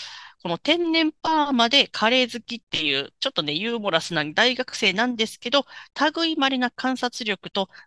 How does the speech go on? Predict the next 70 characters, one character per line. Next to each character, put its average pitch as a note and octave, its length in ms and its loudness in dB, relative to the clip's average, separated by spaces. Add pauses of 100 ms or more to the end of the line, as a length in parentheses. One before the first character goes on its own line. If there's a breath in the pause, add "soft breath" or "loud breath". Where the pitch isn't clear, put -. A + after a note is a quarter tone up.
当 F3 140 -2
た D4 160 0
り C#4+ 160 0
前 A#3 220 2
を A3 100 -2
疑 F#3+ 320 -4
う - 20 0
思 F3+ 60 -2 (180)
考 D#3 280 -2
を - 80 -10 (100)
持 D#3+ 100 -4
つ - 260 -10 (200)
男 - 220 -8
の B2+ 80 -4
子 A#2+ 80 -10
で G2 100 -10
す。 - 140 -12 (600)
で、 C#3 160 -8
事 - 160 -2
件 C#4+ 160 4
そ B3+ 160 0
の E4+ 100 2
も A4 120 0
の G#4 80 2
を C#4+ 260 -2
追 D4 40 -6
う C#4 40 -10
探 G4 220 0 (100)
偵 G4 160 2
じ - 80 0
ゃ F4 60 2
な B3 120 4
く - 120 -12
っ - 20 -8
て、 - 360 -2 (260 loud breath)
こ - 100 -16
う、 D#3+ 40 -8
被 C4 200 0
疑 A4+ 160 -12
者 - 200 2
と E3 120 -6
か - 340 -8
被 - 220 -6
害 C#4+ 220 2
者、 - 280 0
捜 D4+ 320 -4
査 C#4+ 200 -2
側 C4 260 0
す - 180 -6
ら C4+ 140 -6
気 - 180 -10
づ A#3+ 120 -10
か C4 160 -4
な A3+ 100 -4
い G3 60 -6
価 - 140 -8
値 - 160 -4
観 F3 200 -2
と - 160 -10
か D#3 220 -2
前 A#3+ 140 -2
提 A#3+ 240 -2
を A#3 80 0
対 A3 260 -2
話 A#3 120 -2
で D#4 120 0
揺 E3+ 100 0
さ D3 160 -6
ぶ C#3 80 -8
っ - 20 -20